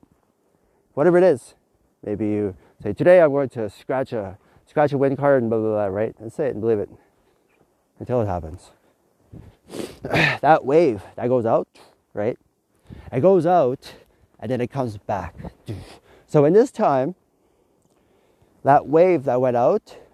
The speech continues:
it does not have a long ways to go. So the people with more faith will be able to wait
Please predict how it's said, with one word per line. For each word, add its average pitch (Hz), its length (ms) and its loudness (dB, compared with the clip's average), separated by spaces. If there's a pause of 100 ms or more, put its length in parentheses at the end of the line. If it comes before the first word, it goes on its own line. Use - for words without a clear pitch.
(540)
it 120 120 -6
does 135 220 -2
not 151 200 -2
have 143 200 -4
a 139 80 0
long 127 320 2
ways 113 260 2
to 98 100 -8
go. 90 200 -4 (1400)
So 156 120 6
the 160 60 6
people 208 300 2
with 165 160 4
more 156 200 0
faith 117 560 -2 (1040)
will 113 120 2
be 113 100 2
able 127 180 2
to 113 140 -8
wait 101 340 -2